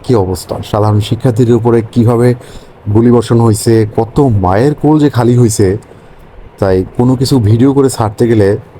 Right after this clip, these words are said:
হাতটা কেঁপে যায়। সত্যি কথা, যে প্রতিদিন Facebook-এ দেখতেছি একটার পর একটা মৃত্যুর নিউজ,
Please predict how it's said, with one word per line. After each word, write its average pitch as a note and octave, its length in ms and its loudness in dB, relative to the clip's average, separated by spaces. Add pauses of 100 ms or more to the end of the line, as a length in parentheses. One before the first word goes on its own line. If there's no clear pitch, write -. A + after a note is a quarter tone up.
(140)
হাতটা A2 260 -4
কেঁপে A#2+ 320 -2
যায়। F2 140 0
সত্যি A#2 320 -4
কথা, G2 220 -2
যে G2 300 2 (680)
প্রতিদিন G3 460 2 (200)
Facebook-এ D#3+ 280 2
দেখতেছি D3+ 380 0
একটার A2 240 0
পর B2 140 0
একটা A#2+ 220 -2
মৃত্যুর A2+ 360 0
নিউজ, G#2+ 340 2